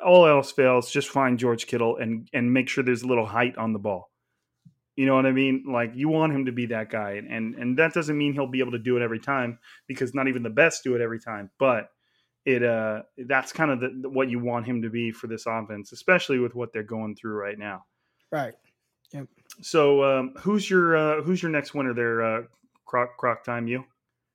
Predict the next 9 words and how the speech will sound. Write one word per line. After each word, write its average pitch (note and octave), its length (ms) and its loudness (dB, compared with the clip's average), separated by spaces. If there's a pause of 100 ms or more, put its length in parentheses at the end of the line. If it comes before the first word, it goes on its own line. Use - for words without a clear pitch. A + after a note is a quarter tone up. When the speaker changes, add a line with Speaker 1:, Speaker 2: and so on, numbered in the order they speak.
Speaker 2:
All F3+ 180 2
right, F#3 120 -2 (200)
next F#3+ 280 0
winner F#3 380 0 (380)
is, E3 600 2 (1300)
uh, C#3+ 400 -8 (260)
Jet F#3 240 0
McKinnon. G3 440 -2 (1300)
And, E3+ 720 0